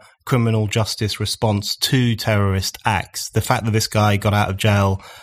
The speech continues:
after eight years, despite having planned, um, quite explicitly to massacre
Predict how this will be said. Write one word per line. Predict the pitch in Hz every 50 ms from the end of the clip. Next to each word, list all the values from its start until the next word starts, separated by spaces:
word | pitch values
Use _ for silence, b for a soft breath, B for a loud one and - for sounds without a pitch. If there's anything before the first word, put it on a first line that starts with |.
| B B B -
after | - 110 117 110 - - 110
eight | 95 107 110 107
years, | 110 117 120 117 101 87 90 95 -
despite | - - 101 - - - - 131 123 120 117 110 -
having | - 117 101 110 104 101 101
planned, | - - 123 117 110 104 101 98 98 98 95 - - _ _ _ _ _ _ _ -
um, | 107 104 104 104 101
quite | - - - 156 113
explicitly | 101 104 - - - 139 131 - - - 101 95
to | 95 - 107
massacre | 104 107 113 113 113 - - 117 - - 107 101 95 90